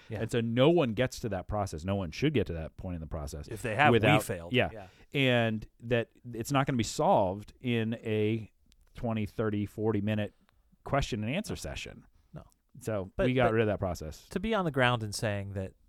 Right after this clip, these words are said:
Speaker 1: this is the next generation of pastors to come through. Like, there were some young pastors who came up the last meeting we had that I was just like, "Oh my gosh, if this person's in charge of the church, we're in good hands."
Speaker 2: Yeah.
Speaker 1: Um,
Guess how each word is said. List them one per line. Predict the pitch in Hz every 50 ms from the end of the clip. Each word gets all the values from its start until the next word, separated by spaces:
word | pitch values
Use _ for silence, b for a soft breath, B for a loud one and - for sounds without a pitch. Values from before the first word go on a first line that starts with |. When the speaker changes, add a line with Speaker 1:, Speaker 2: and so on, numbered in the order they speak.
| _ _ _ _ _
Speaker 1:
this | _ 123 120 - -
is | 110 -
the | - 120
next | 110 110 101 - -
generation | - 110 110 107 104 104 98 - - - 107
of | 98 -
pastors | 104 95 92 90 - - 101 -
to | -
come | - - 95 92
through. | - - 98 92 95
Like, | 95 104 113 -
there | 190 196
were | 143
some | 110 - - 104
young | 104 104 101 95
pastors | - 110 104 98 - 107 92
who | 98
came | - - 107 104 101
up | 101 98 - _ _ _
the | - 107
last | 101 92 101 139 - -
meeting | 110 92 85 87 85
we | 87 85
had | 85 95 95 - 90 - _ _
that | 110 101
I | 101 98
was | 95 95 -
just | - 110 -
like, | - 104 95 - - _
"Oh | - 104 120 143 175
my | 165 120 85 80
gosh, | - - 107 127 143 131 101 - - - _ b b b b b b b b b b
if | - 110
this | 98 123 151 -
person's | - 196 165 - - 117 101
in | 107
charge | 95 - 117 110 101 92
of | 98
the | 90 87
church, | - 131 120 98 -
we're | - 104 120 131
in | 117 92
good | 92 87
hands." | 85 92 92 95 92 90 - - _
Speaker 2:
Yeah. | - 92 87 85 -
Speaker 1:
Um, | 110 104 101 98 95 92 90 90 95